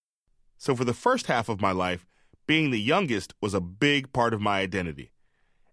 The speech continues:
Everybody else hit those age markers way, or what seemed like way, before me. Work permit,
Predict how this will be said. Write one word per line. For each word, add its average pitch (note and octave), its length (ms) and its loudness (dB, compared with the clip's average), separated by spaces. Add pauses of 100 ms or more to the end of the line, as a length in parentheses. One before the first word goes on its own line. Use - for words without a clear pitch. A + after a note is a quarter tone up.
(200)
Everybody D#3+ 520 0
else D#3 180 0
hit D3 220 -4
those B2 180 0 (140)
age B2+ 280 0
markers G#2 380 0
way, A#2+ 560 -2 (160)
or F2+ 160 -4
what F2+ 220 -2
seemed F2 260 -6
like E2+ 220 -4
way, D3+ 1120 0
before F#2 480 -4
me. D#2 320 -8 (720)
Work A2+ 360 0
permit, B2 420 2